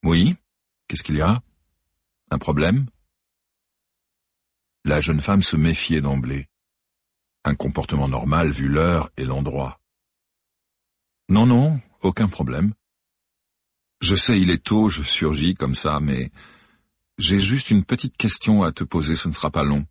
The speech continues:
Il y a eu un article au début du mois dans le magazine de la ville. Léane sortit l'impression de sa poche et la lui tendit. « Tu apparais dessus et je...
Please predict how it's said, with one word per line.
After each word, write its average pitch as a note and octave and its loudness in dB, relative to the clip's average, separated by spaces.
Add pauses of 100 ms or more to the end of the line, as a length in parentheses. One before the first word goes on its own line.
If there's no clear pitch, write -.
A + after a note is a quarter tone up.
(1400)
Il G2 4
y G2+ 4
a A2 4
eu C3+ 4
un A2+ 6
article - 0
au F2 4
début D#2 2
du D2 0
mois F#2 4
dans E2+ 0
le D2+ 2
magazine D#2+ 2
de D2 0
la C#2+ 0
ville. C#2+ -4 (1200)
Léane C#2+ 0
sortit - -4
l'impression C#2+ -2
de C2 -2
sa - -8
poche F2 -2
et D2 0
la C2+ 0
lui C2+ -4
tendit. « A#1+ -2 (1120)
Tu G2+ 0
apparais F#2 0
dessus C#3 0
et A2 2
je... D#2 -2